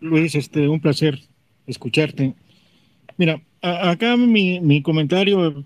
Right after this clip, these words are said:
va en función a lo último que han, han ustedes, este, eh, puesto sobre la mesa. Em,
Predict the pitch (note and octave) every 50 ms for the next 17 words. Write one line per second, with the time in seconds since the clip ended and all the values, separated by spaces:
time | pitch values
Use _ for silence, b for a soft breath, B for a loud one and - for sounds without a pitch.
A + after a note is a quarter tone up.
0 | _ - F3+ E3+ D#3+ C#3+ C#3+ D#3+ E3 E3+ F#3 F#3 G3 F#3 D3 - F#3 F3 F3+ F3+
1 | F3+ E3 D3 C#3+ C3 - - E3+ D#3+ D3 C3 - C#3 C3 C3 C#3 C#3+ C#3+ C#3+ D3
2 | D3 D3 D3+ C3 - - C3 C#3 C#3+ D3 C3+ - - - C#3 C3+ C3+ C3 B2+ -
3 | C#3 B2+ - _ - C3 A#2 A2+ A2 G#2+ G2+ A2+ - _ _ _ _ _ _ _
4 | _ _ _ _ _ _ _ _ _ _ _ _ _ _ _ _ - F3+ E3 -
5 | D3 C3 - _ - D3+ D#3 D3 - E3 C3+ - D3 C#3 B2 B2+ A#2 A2+ A2+ A#2+
6 | A#2+ A#2 - - A2 G2 _ _ _ _ _ _ _ _ _ _ _ _ _ _
7 | _ _ _ _ _ - E3+ E3+ D3 D3 D3+ D3+ C#3+ D3 D#3+